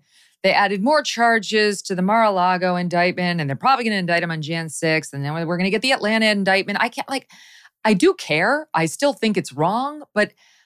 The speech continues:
I just wonder whether Democrats are really just undermining their whole plan with this. Uh, okay, now they want us to be super outraged, that they've now added a new defendant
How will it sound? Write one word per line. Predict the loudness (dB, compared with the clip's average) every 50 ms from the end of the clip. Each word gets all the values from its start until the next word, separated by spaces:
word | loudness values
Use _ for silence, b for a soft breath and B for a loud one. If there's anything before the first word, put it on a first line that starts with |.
| b b _
I | -2 -2
just | 0 -2 -8 -8 -6 -2
wonder | -2 0 2 2 2
whether | 0 2 0 0
Democrats | 0 2 0 0 0 -2 -2 0 0
are | -4
really | -4 -4 -8 -10 -10
just | -10 -14 -16 _ -2
undermining | 0 2 2 2 2 2 2 2 0 0 -2 -4 -2
their | 0 0 0
whole | 2 2 0 0 0
plan | _ -6 -4 -2 0 0 2 0 0 0 0
with | -2 -4 -2
this. | 0 -2 0 0 -4 -8 -10 -16
Uh, | -20 -20 -20 -18 -10 -6 -4 -4
okay, | -4 -6 -10 -6
now | -4 -4
they | 0 0 2
want | 2 2 2 2
us | 0 -2 -4
to | -2
be | 0 0 0
super | -2 -4 -4 -4 0 2 4
outraged, | 4 6 4 2 2 -2 -4 -4 -4 -6 -8 -12 -12 b b b b b b b b b b _
that | 0 0 2
they've | 2 0 0 2
now | 2 2 4 4 2 2 0
added | 0 0 2 0 2 2 2 0 0 -2 -6
a | -6
new | -2 0 0 0
defendant | 0 -2 -6 -2 -2 0 2 2 2 2 0 -2 -2 -4 -6 -10